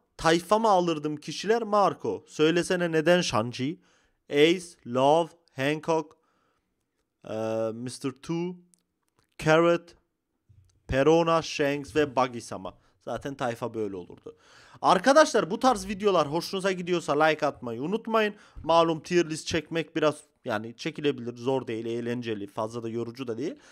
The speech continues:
Ama sizin de isteğinize bağlı. Yorumlarda sizin tayfaya alırdım dediğiniz bu listen kim, nasıl bir liste olurdu? Onu yazarsanız sevinirim. Eğer ki böyle bir liste yazıyorsanız sadece güce bakmayın. Hani karakterlerin sizi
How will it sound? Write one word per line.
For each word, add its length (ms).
Ama 200
sizin 340
de 40
isteğinize 580
bağlı. 320
Yorumlarda 840
sizin 520
tayfaya 440
alırdım 540
dediğiniz 500
bu 160
listen 360
kim, 300
nasıl 300
bir 100
liste 360
olurdu? 440
Onu 200
yazarsanız 600
sevinirim. 540
Eğer 360
ki 140
böyle 300
bir 120
liste 300
yazıyorsanız 800
sadece 420
güce 460
bakmayın. 400
Hani 200
karakterlerin 640
sizi 360